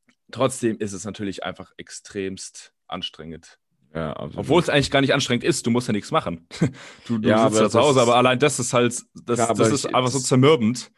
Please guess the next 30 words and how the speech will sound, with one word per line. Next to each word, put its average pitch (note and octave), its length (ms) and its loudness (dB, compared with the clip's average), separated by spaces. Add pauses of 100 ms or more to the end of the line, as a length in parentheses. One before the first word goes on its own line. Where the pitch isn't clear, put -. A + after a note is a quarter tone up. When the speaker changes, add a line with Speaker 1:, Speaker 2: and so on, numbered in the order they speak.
(120)
Speaker 2:
Ja, G2+ 300 -8
ja, A2 160 4
ja, A#2 160 4
eben. A2 260 2
Ich G#2+ 80 -8
glaub, A2 160 0
das A2 100 -8
ist G#2 80 -12
genauso A2+ 340 0
zermürbend, G#2+ 580 0
wenn F#2+ 100 0
du G2 120 -2
dich, E2+ 320 -12
wie F2 280 -8
wenn F#2+ 100 -4
du F#2 60 -6
dich F2+ 180 -8
halt, F#2 220 -6 (100)
halt F#2 240 -4
tot G2+ 240 -2
arbeitest, E2 640 -6
so. F2 240 -6 (420)
Speaker 1:
Ja. F#2+ 180 -2
Speaker 2:
Also, E2 440 -10 (360)
Speaker 1:
Ja. F#2+ 220 -10
Speaker 2:
ich - 120 -20
glaub, G#2 160 2
das G#2 140 -4
hat - 220 -4
ein, D#2 460 -6